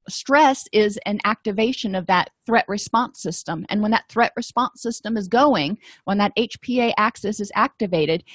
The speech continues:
it reduces serotonin, it reduces sex hormones. So you do tend to have all of these symptoms.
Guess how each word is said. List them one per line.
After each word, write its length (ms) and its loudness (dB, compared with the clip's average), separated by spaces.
it 120 2
reduces 520 0
serotonin, 680 -2
it 140 -8
reduces 520 -2
sex 260 -4
hormones. 520 -2
So 120 0
you 180 4
do 240 2
tend 300 0
to 60 2
have 500 2
all 240 4
of 140 0
these 200 -2
symptoms. 600 -8